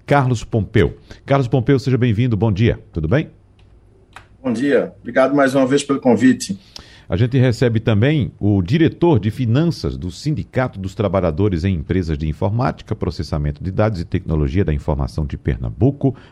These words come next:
Speaker 1: Manuel Messias Melo. Manuel Melo, seja bem-vindo, bom dia.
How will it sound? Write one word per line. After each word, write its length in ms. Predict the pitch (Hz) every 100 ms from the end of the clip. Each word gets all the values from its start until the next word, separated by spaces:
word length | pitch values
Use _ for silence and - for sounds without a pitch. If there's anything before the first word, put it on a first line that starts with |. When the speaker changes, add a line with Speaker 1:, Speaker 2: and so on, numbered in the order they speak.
| -
Speaker 1:
Manuel 400 | 98 107 101 110
Messias 480 | 98 73 - 95 69
Melo. 280 | 64 - -
Manuel 300 | 90 110 120
Melo, 200 | 131 123
seja 200 | 117 110
bem-vindo, 340 | 104 95 117
bom 140 | 92 101
dia. 260 | 95 65